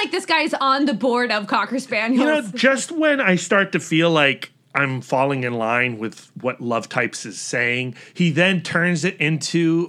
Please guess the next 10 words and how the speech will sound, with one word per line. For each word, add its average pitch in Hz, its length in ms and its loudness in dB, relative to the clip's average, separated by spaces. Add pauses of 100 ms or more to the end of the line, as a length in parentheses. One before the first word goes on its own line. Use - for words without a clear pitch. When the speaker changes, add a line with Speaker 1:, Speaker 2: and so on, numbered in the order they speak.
(120)
Speaker 2:
that, 135 440 0
you 135 100 -6
know, 117 300 -6 (400)
that, 127 400 -4
that 127 200 -4
hook, - 580 -2
that 131 320 -2
weapon 147 640 -2
to - 140 -10
capture 131 720 0